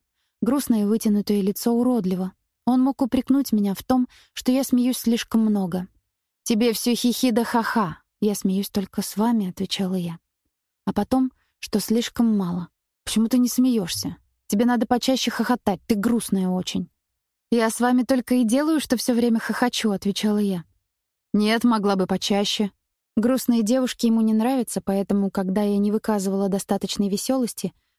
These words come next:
вне зависимости от настроения, уголки моих губ от природы немного опущены. Он показывал фокусы, играя с моим лицом. "Щекастая Сонька, показать фокус?" "Не надо". "А я покажу", — невозмутимо отвечал он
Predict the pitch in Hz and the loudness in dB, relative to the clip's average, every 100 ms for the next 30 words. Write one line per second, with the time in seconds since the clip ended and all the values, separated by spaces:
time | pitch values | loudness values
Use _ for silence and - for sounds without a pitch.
0 | _ 208 247 262 208 185 190 - 190 - | _ 0 2 2 0 -2 -4 -2 -2 -2
1 | 196 196 196 - 208 214 240 208 202 202 | -4 0 -2 0 0 2 2 2 0 0
2 | 202 233 214 190 185 233 220 - 214 214 | 0 0 0 0 -2 -2 -2 -2 0 0
3 | 262 247 202 190 196 190 202 - 208 - | 2 2 0 0 0 0 -2 -2 -4 -2
4 | 190 175 - _ _ _ _ 269 277 277 | -4 -4 -10 _ _ _ _ 0 2 2
5 | 269 269 277 - 208 - - 190 - _ | 2 2 -2 -2 -4 -4 -6 -6 -8 _
6 | 185 208 226 233 202 190 190 190 - 180 | -2 0 0 0 -2 0 0 -2 -4 -6
7 | 170 - _ _ _ _ - 262 277 269 | -6 -12 _ _ _ _ -4 0 0 0
8 | - 269 - 247 214 202 208 226 220 277 | 0 0 2 0 0 -2 -2 0 0 0
9 | - 247 - - - _ _ _ _ _ | 0 -2 -2 -8 -10 _ _ _ _ _
10 | _ - 220 233 220 185 180 - _ _ | _ 0 2 2 2 0 -4 -8 _ _
11 | _ - 196 190 - - 185 185 247 254 | _ -2 0 0 -2 -2 0 0 0 -2
12 | _ _ _ 220 208 202 208 202 226 208 | _ _ _ 0 0 2 0 0 0 0
13 | 190 - - 202 196 240 247 | -2 -6 -2 -2 -2 0 0